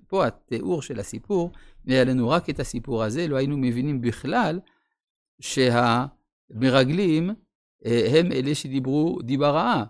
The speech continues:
הם אומרים, "אדרבה, טובה הארץ, ואתם לא רוצים לעלות". מי אמר "טובה הארץ"? בעצם כולם אמרו, "טובה הארץ". כן? גם, אה, המרגלים, גם כלב בן יפונה,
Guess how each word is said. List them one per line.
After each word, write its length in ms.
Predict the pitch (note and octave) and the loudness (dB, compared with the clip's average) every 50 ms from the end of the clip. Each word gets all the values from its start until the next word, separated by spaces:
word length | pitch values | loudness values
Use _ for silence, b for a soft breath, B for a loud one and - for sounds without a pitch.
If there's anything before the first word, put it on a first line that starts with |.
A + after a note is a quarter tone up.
| - _ - | -10 _ -2
הם 100 | B2+ C3+ | 0 2
אומרים, 200 | D3 C#4 - F3+ | 4 4 4 4
"אדרבה, 380 | - A3 A3+ F#3+ D3+ A#2+ F#2 - - _ _ | 4 4 4 4 4 4 0 -2 -8 _ _
טובה 320 | - D3+ C3+ C3+ E3+ E3 | 8 8 8 10 8 8
הארץ, 840 | C#3 C3+ A#2+ - G2 F#2+ F#2+ G2+ A#2+ F3+ B3 D#4 - - - - - _ _ _ | 8 6 4 2 0 -4 -4 -4 -2 -2 -2 -4 -6 -10 -14 -16 -16 _ _ _
ואתם 340 | A#2+ D3 D#3+ - F4 F4+ D4+ | 4 4 6 6 4 4 6
לא 80 | A3+ | 6
רוצים 360 | F#3 E3 F3+ F3+ - G3 F#3 F3+ | 6 6 4 4 2 0 2 2
לעלות". 460 | E3+ D3 C3+ A#2 G#2 - - - _ _ _ _ _ _ _ _ _ _ | 0 0 0 0 -2 -4 -8 -14 _ _ _ _ _ _ _ _ _ _
מי 260 | D#3 F3 A3 A#3 F#3+ D3+ | 2 4 6 6 6 6
אמר 260 | C3 B2+ B2 A2+ G#2 | 6 4 4 2 0
"טובה 340 | - - C3 A2 G2+ G#2+ G2+ | 0 0 0 2 2 2 0
הארץ"? 680 | F#2+ F#2+ F#2 F#2+ F#2 G2 C3 G3 A#3+ - - - - _ _ _ _ _ _ _ _ _ _ _ _ _ _ - | 0 0 -4 -6 -6 -4 -4 -4 -4 -6 -10 -18 -20 _ _ _ _ _ _ _ _ _ _ _ _ _ _ 0
בעצם 460 | C3 D3+ G3 G#3 G3+ - G3 F3+ E3 | 2 2 2 2 0 -2 -2 -2 -2
כולם 340 | - - B3+ E4 F4+ E4+ F3+ | 0 0 0 2 2 2 2
אמרו, 280 | C#3+ B2 A2 G2 F2+ - _ _ _ | 2 2 0 0 -4 -6 _ _ _
"טובה 260 | - A2+ G#2+ G#2 A#2 | -2 -2 0 0 0
הארץ". 640 | G#2 G2+ F#2+ F#2 G2+ F#2+ - - _ - - - - _ _ _ _ _ _ _ _ _ _ _ _ _ | 0 -2 -4 -6 -8 -10 -12 -14 _ -20 -20 -20 -20 _ _ _ _ _ _ _ _ _ _ _ _ _
כן? 180 | B2 C#3+ D#3 F#3 B3 - - _ _ _ _ _ - G2+ G2 F#2 | -4 -4 -4 -4 -8 -12 -20 _ _ _ _ _ -14 -12 -8 0
גם, 260 | A2 C#3 D3+ F3 D#3 | 4 4 4 4 4
אה, 380 | C3+ B2+ A#2+ A2+ A2+ G#2 - - | 2 2 0 0 0 -2 -2 -4
המרגלים, 580 | G#2+ G#2+ G#2+ F#2+ F#2+ F#2 F2+ A#2+ F3+ G#3+ G#3+ | -4 -4 -2 -2 -4 -4 -4 -4 -4 -4 -2
גם 200 | D#3 C3+ C#3+ D3+ | 0 0 0 0
כלב 400 | D3 - C3+ A#2 A#2+ A#2 G#2+ G#2 | 2 2 2 2 4 2 0 0
בן 140 | A2 G#2 G2+ | -2 -4 -4
יפונה, 440 | G2+ F#2 - - - G#2 G#2+ D3 | -4 -6 -8 -10 -8 -4 -2 0